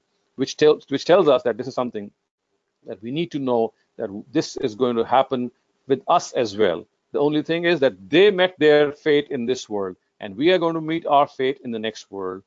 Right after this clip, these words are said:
and we have to remain on guard that this will happen one day. So you can see that this, this particular aspect of the Quran, unfortunately, has been missed out by many of our scholars. And I would here like to point out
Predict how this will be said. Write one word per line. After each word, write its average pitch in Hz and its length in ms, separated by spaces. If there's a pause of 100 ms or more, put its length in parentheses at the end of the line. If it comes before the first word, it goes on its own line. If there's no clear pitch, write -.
(320)
and 113 160
we 127 100
have 147 200
to 143 120
remain 135 300
on 160 180
guard 113 300
that 107 120
this - 180
will 110 200
happen 107 300 (280)
one 113 320
day. 87 220 (520)
So 185 380
you 160 120
can 165 160
see 185 260
that 135 300
this, - 280
this 151 180
particular 127 540 (280)
aspect 131 360
of 110 100
the 113 80
Quran, 98 480 (460)
unfortunately, 151 1000
has 123 240
been 117 280
missed 127 220
out 104 220
by 107 180
many 113 240
of 120 80
our 110 80
scholars. 95 420
And 123 120
I 135 100
would 131 220 (100)
here 175 240
like 139 220
to 143 60
point 139 340
out 101 260